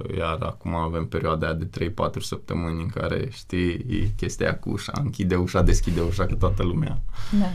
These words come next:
Speaker 1: curioasă să vadă dacă e bun sau nu, să vină să mănânce, nu? Atâta tot. Poate să vină să mănânce, să vadă dacă e ok să mănânci și altceva ce nu iese dintr-o pungă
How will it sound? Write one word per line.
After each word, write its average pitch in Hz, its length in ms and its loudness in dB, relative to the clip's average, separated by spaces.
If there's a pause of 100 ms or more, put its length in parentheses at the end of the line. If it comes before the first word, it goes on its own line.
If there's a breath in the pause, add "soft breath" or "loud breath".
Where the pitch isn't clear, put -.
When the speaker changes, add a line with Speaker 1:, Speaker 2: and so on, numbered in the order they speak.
(140)
Speaker 1:
curioasă - 520 0
să - 200 -6
vadă 92 440 -2
dacă - 320 -4
e 82 200 -2
bun 87 260 -2
sau - 240 -4
nu, 285 140 -2 (280)
să - 220 -8 (120)
vină 277 240 0
să - 220 -2
mănânce, 127 680 2
nu? - 220 0
Atâta - 400 -2
tot. - 280 -4
Poate - 220 0
să 120 100 -2
vină 104 260 0
să - 160 -6
mănânce, - 760 0 (500 loud breath)
să - 180 -6
vadă 98 580 4 (160)
dacă - 680 -2 (640)
e 92 140 4
ok 92 160 -2 (200)
să 95 280 -2
mănânci 87 460 0 (400)
și 98 160 -2
altceva 90 680 2
ce 90 480 -4
nu 90 200 0
iese 82 320 -2
dintr-o 80 380 -2
pungă 80 800 -2